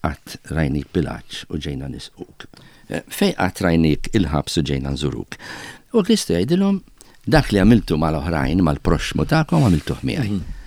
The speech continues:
Speaker 1: Veri, il, il, il-definizzjoni hawnhekk hija definizzjoni relazzjonali, jiġifieri hemm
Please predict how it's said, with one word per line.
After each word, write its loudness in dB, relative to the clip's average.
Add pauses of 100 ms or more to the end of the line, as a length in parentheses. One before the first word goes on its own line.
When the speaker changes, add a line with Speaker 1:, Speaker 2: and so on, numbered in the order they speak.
(140)
Speaker 1:
Veri, 8
il, 0
il, 0
il-definizzjoni -2
hawnhekk -8
hija -4
definizzjoni -4
relazzjonali, -2
jiġifieri 0 (460)
hemm 4